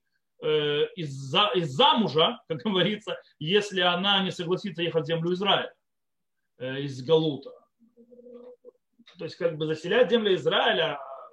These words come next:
э, то есть Лиашев Эрец Исраэль, это Ра-, Ра-, Ра-, Ра-, Нахманид Рамбан пишет это как заповедь, одна из шестнадцати, шестьсот тринадцати заповедей.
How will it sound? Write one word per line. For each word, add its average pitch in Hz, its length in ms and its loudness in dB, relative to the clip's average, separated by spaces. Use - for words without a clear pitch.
э, - 40 -18
то - 40 -
есть 123 160 -16
Лиашев 208 340 2
Эрец 185 200 0
Исраэль, 175 420 0
это - 200 -2
Ра-, 147 160 -6
Ра-, 147 380 -6
Ра-, 180 440 -4
Ра-, 170 200 -8
Нахманид 190 500 0
Рамбан 220 520 4
пишет 294 180 -2
это 254 100 -8
как 220 80 -4
заповедь, 220 440 2
одна 208 220 0
из - 80 0
шестнадцати, 262 380 -2
шестьсот - 260 -2
тринадцати 233 340 0
заповедей. 165 520 -2